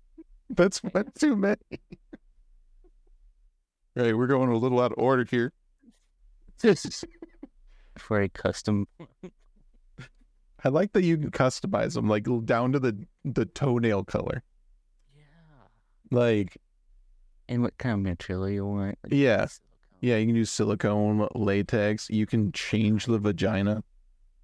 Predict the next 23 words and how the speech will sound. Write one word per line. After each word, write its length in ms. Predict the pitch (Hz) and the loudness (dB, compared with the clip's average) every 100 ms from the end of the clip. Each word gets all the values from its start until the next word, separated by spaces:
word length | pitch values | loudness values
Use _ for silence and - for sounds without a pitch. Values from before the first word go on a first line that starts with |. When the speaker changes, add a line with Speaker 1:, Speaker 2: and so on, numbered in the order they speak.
| _ | _
Speaker 2:
What 100 | 98 82 _ | _ -20 _
height? 200 | 101 113 - _ _ _ _ _ _ _ | -8 -8 -8 _ _ _ _ _ _ _
Speaker 1:
You 160 | 120 117 | 0 0
can 200 | - 110 | 2 2
do, 300 | 110 113 113 110 | 2 2 2 2
oh. 260 | 110 90 - _ _ _ _ _ _ _ - - - - - - - _ - | 2 0 -4 _ _ _ _ _ _ _ -20 -20 -20 -20 -20 -20 -20 _ -6
Speaker 2:
Oh 80 | 123 | -2
my 120 | 120 | 0
God, 140 | 117 | 2
you 140 | 113 113 | 2 4
can 120 | 123 | 2
get, 140 | 120 - - | -2 -4 -6
oh 220 | 104 120 | -2 -2
wow, 320 | 90 95 90 | -2 -2 0
you 100 | 92 | 0
can 180 | 101 95 | 0 0
get 120 | 92 - | -2 -8
a 300 | - _ - | -18 _ -6
tall 240 | - - | -2 0
one. 240 | 90 - - | -2 -6 -12
<laughs> 0 | _ _ _ 196 - _ _ _ _ _ _ _ _ _ _ _ _ _ - - - - _ - _ _ _ - - _ - _ - _ _ _ _ _ _ _ _ _ 185 - _ _ - 165 - - - - - | _ _ _ -20 -20 _ _ _ _ _ _ _ _ _ _ _ _ _ -20 -20 -20 -20 _ -20 _ _ _ -20 -20 _ -20 _ -20 _ _ _ _ _ _ _ _ _ -2 -2 _ _ -12 -10 -10 -16 -18 -14 -2
The 80 | |
mummy? 380 | 104 95 98 127 | 0 4 4 2